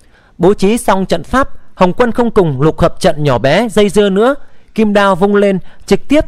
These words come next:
từ khe hở giữa trận pháp đi ra ngoài. "Cơ hội đã cho các ngươi, các ngươi không nhận, bây giờ các ngươi ai cũng đừng nghĩ đi ra ngoài.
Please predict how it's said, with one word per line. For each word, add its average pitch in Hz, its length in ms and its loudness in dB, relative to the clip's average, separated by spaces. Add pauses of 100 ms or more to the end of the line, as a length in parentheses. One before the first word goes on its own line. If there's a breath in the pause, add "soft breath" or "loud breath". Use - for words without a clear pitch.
(100)
từ 170 140 4
khe 240 160 0
hở 170 240 2
giữa 233 180 2
trận 185 180 0
pháp - 400 -2
đi 214 120 2
ra 208 160 0
ngoài. 135 400 0 (760 soft breath)
"Cơ 202 140 4
hội 180 240 2
đã 175 160 0
cho 202 180 2
các 254 200 -2
ngươi, 185 300 2 (200 soft breath)
các 240 180 0
ngươi 196 180 2
không 220 300 0
nhận, 185 260 0 (220 soft breath)
bây 233 120 2
giờ 196 120 2
các 254 180 0
ngươi 214 280 2 (160)
ai 208 240 0
cũng 247 180 0
đừng 180 140 0
nghĩ 233 180 0
đi 240 120 0
ra 208 140 2
ngoài. 151 380 0